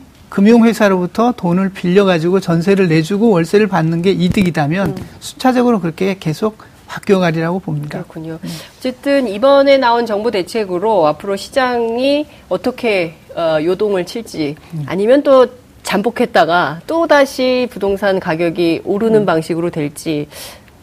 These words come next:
Speaker 2: 그러진 않겠죠.
Speaker 1: 지금 보면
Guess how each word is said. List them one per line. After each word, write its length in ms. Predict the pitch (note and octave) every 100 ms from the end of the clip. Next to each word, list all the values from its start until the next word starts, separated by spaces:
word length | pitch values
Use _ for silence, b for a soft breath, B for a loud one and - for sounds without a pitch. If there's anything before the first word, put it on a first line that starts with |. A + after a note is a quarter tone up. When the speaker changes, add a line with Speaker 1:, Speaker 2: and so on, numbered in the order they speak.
| - -
Speaker 2:
그러진 260 | - G#3+ G#4
않겠죠. 380 | A#3 D#3 - B2+ C3 B B B -
Speaker 1:
지금 800 | - F#3+ A3 A#3 A#3 A3+ G#3+ G3+ - - E3+
보면 640 | - F#3 F#3 G3 A3+ C3+